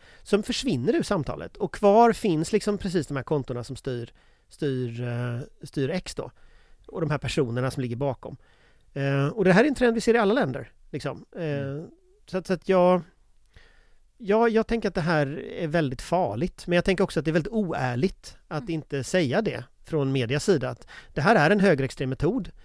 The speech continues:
Speaker 1: Vi
Speaker 2: Mm.
Speaker 1: såg den i Brexit-kampanjen, vi såg den i Trumps valkampanj, vi ser den i Sverige, vi ser den i massa andra länder, liksom.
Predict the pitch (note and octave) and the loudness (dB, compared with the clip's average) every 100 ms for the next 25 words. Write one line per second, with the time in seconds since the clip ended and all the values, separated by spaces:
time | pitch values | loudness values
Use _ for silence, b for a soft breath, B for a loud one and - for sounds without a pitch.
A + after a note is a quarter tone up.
0 | - A2 G2+ E3 C#3 E3+ F#3+ F3 D3+ E3+ | -12 -4 0 0 4 4 6 4 4 2
1 | - D3 E3 D3+ E3+ F3 E3+ D#3+ - D#3+ | 0 -6 -6 -4 -2 -2 -2 -2 0 0
2 | D#3 D#3 D#3 E3 D#3+ - D#3+ D3+ C#3+ C#3 | 2 0 0 0 0 0 -2 -2 -4 -4
3 | D#3 D#3 B B B - D3+ F3+ F3 D#3+ | -2 -4 B B B -6 0 4 6 6
4 | D#3+ - D3+ D3 D#3 D3+ C#3+ D#3+ D3 D3 | 4 2 2 4 2 0 -2 0 0 2
5 | D3 D3 D3+ - C#3+ C3+ E3+ A2+ - - | 2 2 0 0 -2 0 -2 -4 -10 -14